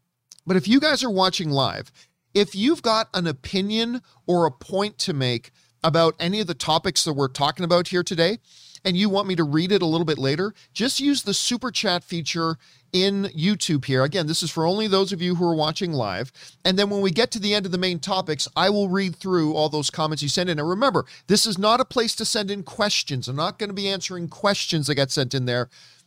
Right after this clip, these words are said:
That's for the questions part a little bit later. But if you've got a thought, comment, or observation that you'd like to make that you want me to read out, go ahead and fire it into the super chat there, and then we'll read that at the end of the main topics. Okay, guys. Before we get into those main topics, though,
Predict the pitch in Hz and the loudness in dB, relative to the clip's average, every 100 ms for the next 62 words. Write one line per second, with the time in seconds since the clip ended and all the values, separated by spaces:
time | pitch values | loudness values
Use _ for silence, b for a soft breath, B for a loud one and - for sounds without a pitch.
0 | _ 127 135 185 208 - - 180 175 170 | _ -4 4 4 4 0 4 4 4 2
1 | 185 185 165 151 156 147 147 139 139 156 | 2 2 0 -2 2 4 4 2 2 4
2 | 135 131 135 160 190 214 185 190 190 - | 2 -2 -4 -2 2 0 0 0 0 -2
3 | 185 196 196 147 165 170 160 151 170 190 | -4 -2 -2 2 2 2 -2 0 0 -2
4 | 160 156 151 160 - 139 214 - b b | -4 -2 0 0 -2 0 0 -2 b b
5 | b - 165 175 185 190 185 185 185 208 | b -2 2 2 2 2 0 0 2 0
6 | 240 - 269 262 233 196 214 214 202 180 | 0 2 2 2 0 0 2 2 0 -4
7 | 170 214 180 - 156 147 139 135 131 B | -4 -4 -6 -2 0 0 0 0 -2 B
8 | 139 156 160 151 151 147 139 135 131 127 | -4 0 2 2 2 4 2 0 0 0
9 | 117 110 107 110 98 - - - B B | -2 -4 -6 -6 -10 -10 -14 -16 B B
10 | B B B - 233 - 208 147 110 - | B B B 4 4 4 0 0 -2 -8
11 | - _ _ _ _ _ _ _ - 160 | -14 _ _ _ _ _ _ _ -10 -2
12 | 190 - 226 254 269 262 240 190 240 277 | -2 2 6 8 8 6 4 4 4 4
13 | 269 233 208 170 190 180 170 165 160 156 | 0 0 0 0 -2 -4 0 0 0 -2
14 | - 151 156 | 0 2 2